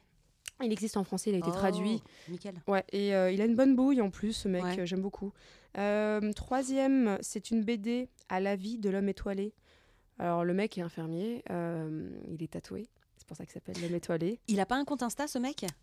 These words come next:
Speaker 1: Si.
Speaker 2: Je suis tombée, bah, je suis tombée
Speaker 1: Voilà.
Speaker 2: par hasard sur
Speaker 1: Elle
Speaker 2: ce
Speaker 1: est là,
Speaker 2: gars.
Speaker 1: la B D.
Speaker 2: Ok, d'accord.
Speaker 1: Alors,
Speaker 2: Ouais.
Speaker 1: je l'ai ramené. Alors,
Speaker 2: Ok.
Speaker 1: il en a fait, euh, il en a fait, euh, alors, moi, j'en connais que deux, hein, voilà, euh,
Speaker 2: Bah,
Speaker 1: je
Speaker 2: moi,
Speaker 1: vais
Speaker 2: je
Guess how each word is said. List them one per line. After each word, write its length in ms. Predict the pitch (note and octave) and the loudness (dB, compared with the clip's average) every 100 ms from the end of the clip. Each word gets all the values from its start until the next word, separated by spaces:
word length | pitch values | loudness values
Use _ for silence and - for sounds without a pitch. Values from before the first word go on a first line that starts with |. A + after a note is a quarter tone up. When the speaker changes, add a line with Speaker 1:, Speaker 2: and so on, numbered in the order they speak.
| - | -18
Speaker 1:
Si. 460 | - - - - | -14 -14 -14 -10
Speaker 2:
Je 40 | - | -6
suis 100 | G#3 | -2
tombée, 300 | G#3 G#3+ B3 | -2 0 0
bah, 240 | F3+ E3+ | 2 2
je 100 | F#3 | 2
suis 120 | F3+ E3 | 0 -2
tombée 200 | A#3 A3+ | 0 0
Speaker 1:
Voilà. 60 | |
Speaker 2:
par 120 | A3 G#3 | 2 2
hasard 240 | G3 G#3+ | 0 -2
sur 80 | G3 | 0
Speaker 1:
Elle 80 | F3+ | 2
Speaker 2:
ce 40 | |
Speaker 1:
est 40 | F3+ | 6
là, 120 | F3+ | 6
Speaker 2:
gars. 40 | |
Speaker 1:
la 80 | F3 | 4
B 40 | E3 | 4
D. 40 | A3 B3 B3 | 4 4 2
Speaker 2:
Ok, 60 | A3+ | 0
d'accord. 340 | G#3+ F#3+ F#3 - | 0 -2 -6 -6
Speaker 1:
Alors, 180 | D3+ | -2
Speaker 2:
Ouais. 60 | F3+ | 2
Speaker 1:
je 60 | F3+ | 4
l'ai 60 | |
ramené. 440 | F#3 F#3+ F#3+ G#3+ A3+ | 4 2 4 4 4
Alors, 160 | E3 | 2
Speaker 2:
Ok. 80 | G#3+ | 0
Speaker 1:
il 140 | F#3+ F#3+ | 4 4
en 100 | F#3+ | 4
a 120 | F#3+ | 2
fait, 340 | - G#3+ G#3+ | 2 2 4
euh, 240 | F#3+ E3 D#3+ | 4 0 -2
il 60 | E3 | -4
en 80 | |
a 80 | E3+ | -6
fait, 260 | D#3+ F#3+ F#3 | -4 -4 -4
euh, 260 | E3 D3 D3+ - - - | -4 -6 -10 -12 -20 -8
alors, 140 | - D3+ | -2 2
moi, 160 | G#3+ | 4
j'en 100 | B3 | 4
connais 260 | G#3 G#3+ C4 | 4 2 2
que 120 | G#3+ | 0
deux, 140 | D3 - | -2 -8
hein, 180 | - D#3 | -6 -4
voilà, 380 | D#3 C3 E3+ F#3 | -4 -4 -2 -2
euh, 0 | |
Speaker 2:
Bah, 60 | D3 | -4
Speaker 1:
je 0 | |
Speaker 2:
moi, 80 | F3 | -4
Speaker 1:
vais 60 | |
Speaker 2:
je 80 | F3+ | 0